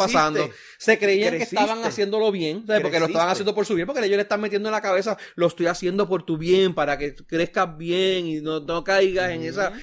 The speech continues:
Speaker 2: en el diablo y te estoy haciendo el exorcismo.
Speaker 1: Está bien, eso, pero eso
Speaker 2: Aún
Speaker 1: es
Speaker 2: los psicólogos, cabrón, o sea, si a mí, a mí me llegan un psicólogo donde está esta persona que es un profesional que sabe lo que está haciendo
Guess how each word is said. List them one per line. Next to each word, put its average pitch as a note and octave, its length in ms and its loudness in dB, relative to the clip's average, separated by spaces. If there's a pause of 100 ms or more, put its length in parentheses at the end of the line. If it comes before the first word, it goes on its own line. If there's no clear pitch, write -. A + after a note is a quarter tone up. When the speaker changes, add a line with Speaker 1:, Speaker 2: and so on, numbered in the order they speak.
Speaker 2:
en F3+ 140 0
el F3+ 140 0
diablo F3+ 520 6
y G3 40 6
te F3+ 80 -4
estoy F3+ 140 -8
haciendo G3+ 220 -2
el G#3 60 2
exorcismo. G3 680 -6 (380)
Speaker 1:
Está C3+ 200 -10
bien, E3 360 -2
eso, D#3 280 -10
pero F3+ 140 0
eso F#3 100 2
Speaker 2:
Aún G#3 120 8
Speaker 1:
es G#3+ 60 2
Speaker 2:
los A#3+ 120 6
psicólogos, B3 480 2
cabrón, G3 260 -4
o G#3+ 60 -2
sea, G3 140 -4
si G3+ 100 0
a F3+ 60 0
mí, G3+ 120 -4
a F#3+ 100 0
mí G#3 100 -2
me C4+ 100 -2
llegan C4+ 240 -4
un B3+ 160 -8
psicólogo A#3+ 480 -2
donde D#3+ 140 0
está F3+ 100 -6
esta G#3 160 -6
persona A3+ 300 -6
que A3 80 -2
es A3 40 0
un A3 80 -4
profesional A3 520 -2
que E3 100 -10
sabe D3+ 220 -4
lo G#3 80 -2
que G3+ 80 -6
está A3 160 -6
haciendo G#3 500 -4